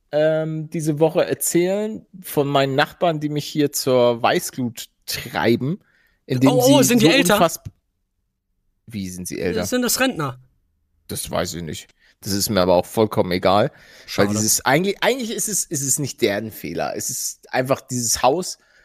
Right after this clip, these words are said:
Speaker 1: äh, beziehungsweise diese Ferienwohnung ist eine einzige Fehlkonstruktion. Und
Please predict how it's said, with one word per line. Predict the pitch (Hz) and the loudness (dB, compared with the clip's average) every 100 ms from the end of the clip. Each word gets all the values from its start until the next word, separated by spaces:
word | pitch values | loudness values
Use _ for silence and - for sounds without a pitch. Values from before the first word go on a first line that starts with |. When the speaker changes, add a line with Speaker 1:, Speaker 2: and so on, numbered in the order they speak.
| _ | _
Speaker 1:
äh, | - 127 | 0 0
beziehungsweise | 120 - 139 127 120 | 0 -6 -6 -4 -4
diese | 117 113 | -4 -2
Ferienwohnung | - 135 135 123 131 127 | 4 4 4 2 -2 0
ist | 117 | 0
eine | 113 | 0
einzige | 82 120 110 | 2 2 2
Fehlkonstruktion. | - 123 143 - 165 - 160 - 151 151 208 - _ _ _ _ _ _ | 2 2 4 2 -2 -2 -4 -2 0 0 -2 -10 _ _ _ _ _ _
Und | - 117 120 120 123 - | 0 4 6 4 -2 -6